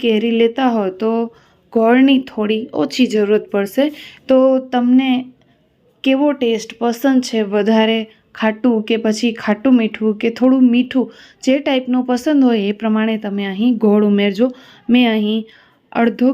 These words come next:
કિલો કેરી પાછળ અડધો કિલો જેટલો ગોળ ઉમેરી દીધો છે. હવે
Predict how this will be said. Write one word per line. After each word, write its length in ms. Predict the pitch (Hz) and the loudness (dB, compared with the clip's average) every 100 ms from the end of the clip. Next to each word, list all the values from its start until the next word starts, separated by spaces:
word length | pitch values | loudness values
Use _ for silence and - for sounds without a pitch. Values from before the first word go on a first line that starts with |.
| 269 | -2
કિલો 240 | 226 220 220 220 | -2 -2 -2 -2
કેરી 280 | 208 214 214 | -2 -2 -2
પાછળ 480 | 233 226 226 214 - - | -4 -4 -4 -2 -2 -2
અડધો 260 | 214 196 226 226 | 0 2 2 2
કિલો 200 | 208 202 202 | 0 2 0
જેટલો 320 | 196 - 208 240 220 | -2 -4 0 0 0
ગોળ 240 | 214 214 208 | 0 0 0
ઉમેરી 340 | 190 185 190 185 | -2 -4 -4 -2
દીધો 240 | 180 185 190 | -2 -2 -2
છે. 100 | 254 285 - - - - | -6 -8 -10 -20 -20 -4
હવે 180 | 240 277 | 0 2